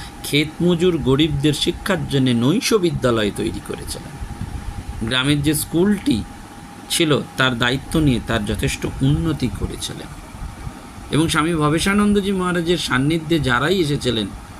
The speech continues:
তারা সকলেই তার ধর্মজীবন, স্নেহ, প্রেম, ভালোবাসায় মুগ্ধ হয়ে যেতেন। তার জীবনটি ছিল মহত্বপূর্ণ জীবন, নীতিপূর্ণ এবং আদর্শপূর্ণ।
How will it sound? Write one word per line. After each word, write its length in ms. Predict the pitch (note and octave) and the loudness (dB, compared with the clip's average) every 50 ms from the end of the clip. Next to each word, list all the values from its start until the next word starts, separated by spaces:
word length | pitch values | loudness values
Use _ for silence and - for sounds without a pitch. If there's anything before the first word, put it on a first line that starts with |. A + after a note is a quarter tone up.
| - - - - - - - - - - - | -18 -18 -16 -16 -16 -16 -14 -14 -14 -4 -2
তারা 160 | C#3+ C#3+ D#3 | 0 0 2
সকলেই 380 | C#3+ D3+ D3 C#3+ E3 E3+ F3 | 2 2 2 4 4 4 4
তার 240 | E3+ - D#3+ D#3 C3 | 2 2 2 0 0
ধর্মজীবন, 840 | A#2 G#2 A#2 A#2 A#2+ B2+ C3+ D3+ D#3+ D3 C#3+ D3 C3+ C#3 C3+ B2+ B2 | 0 0 2 4 4 4 4 4 4 4 4 2 4 2 2 2 0
স্নেহ, 560 | A2+ - - - B2 B2 A#2 B2+ C3 B2+ A#2 A2+ - - - - - - - - - - - | 0 -2 -2 0 0 2 2 2 0 0 -2 -4 -6 -10 -12 -12 -12 -16 -18 -18 -16 -10 -2
প্রেম, 340 | - B2 B2+ C3 B2 A2+ G2+ | 0 2 2 2 2 0 -2
ভালোবাসায় 560 | F#2+ G#2 A2+ B2 B2 B2+ B2+ B2 - B2+ A#2+ | -2 -2 -2 -2 -2 -2 -2 -2 -4 -4 -4
মুগ্ধ 380 | A2 A2+ B2+ C#3 C#3 B2+ C3 | -2 -2 -2 -4 -4 -4 -4
হয়ে 180 | B2 A2 G#2 G2+ | -2 0 0 -2
যেতেন। 300 | F2+ - - - - F2 - - - - - - - - - - - - - - - - - - - - - - - - - - - - - | -4 -6 -8 -8 -10 -10 -10 -12 -12 -14 -12 -14 -14 -16 -16 -14 -14 -14 -14 -16 -16 -18 -18 -18 -18 -18 -16 -16 -16 -16 -16 -16 -16 -8 -2
তার 200 | - D#3 D#3 C#3+ | 0 0 2 2
জীবনটি 480 | B2 C#3 D#3+ D#3 F3+ G3 G#3 G3+ - G3+ | 2 2 2 4 4 4 4 2 2 0
ছিল 240 | - - G3+ F#3+ F3 | 0 0 0 2 2
মহত্বপূর্ণ 1000 | D3 C#3+ C3+ C3 E3+ G#3 - - - - F#3+ D#3+ C#3+ - C3 B2+ A#2+ A#2+ A#2+ A2 | 2 2 2 2 0 -2 -2 -6 -4 -2 -2 -2 0 0 0 2 2 2 2 0
জীবন, 440 | G2+ A2 G2+ G#2+ A2 A2 G#2 F#2+ - - - - - - - - - - - | 0 -2 -2 0 0 0 -2 -4 -6 -10 -14 -16 -14 -14 -14 -14 -14 -10 -2
নীতিপূর্ণ 760 | - - C#3+ C#3+ D#3+ D#3 C#3 C#3 C3+ B2+ A#2+ A2 A2 G#2+ G#2 - - | 0 0 2 2 0 0 0 0 0 0 0 -2 -4 -6 -6 -6 -6
এবং 200 | A#2+ A#2+ B2 A#2+ G2+ - | -2 0 0 0 0 0
আদর্শপূর্ণ। 880 | F#2+ G2 G#2 - A#2+ A#2+ - - - - - - - - - - - | -2 0 2 2 0 0 0 -4 -8 -8 -10 -12 -14 -14 -12 -14 -14